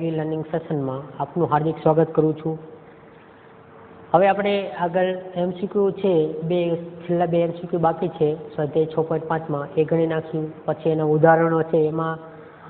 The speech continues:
અમુક અમુક ઉદાહરણ છે એ આઈ એમ પી ટાઈપના છે, એ આપણે ગણીશું. કારણ કે ઉદાહરણ તો આપણે લગભગ છે, અમુક ગણીશ, અમુક તમને ટ્રાય કરવા આપીશ, કારણ કે ઘણા બધા ઉદાહરણ છે અને ઉદાહરણ તો already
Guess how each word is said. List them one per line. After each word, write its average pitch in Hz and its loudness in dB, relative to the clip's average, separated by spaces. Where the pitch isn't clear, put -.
અમુક 170 -2
અમુક 175 0
ઉદાહરણ 170 4
છે 175 -4
એ 151 0
આઈ 156 0
એમ 170 0
પી 170 -4
ટાઈપના 160 -2
છે, 156 2
એ 151 2
આપણે 156 0
ગણીશું. 160 0
કારણ 151 -2
કે 156 2
ઉદાહરણ 160 4
તો 170 4
આપણે 170 4
લગભગ 170 4
છે, 190 6
અમુક 175 2
ગણીશ, 185 2
અમુક 165 -2
તમને 175 0
ટ્રાય 175 2
કરવા 175 0
આપીશ, 147 -2
કારણ 165 -4
કે 160 0
ઘણા 160 0
બધા 180 2
ઉદાહરણ 170 4
છે 170 0
અને 160 6
ઉદાહરણ 180 2
તો 175 2
already 170 2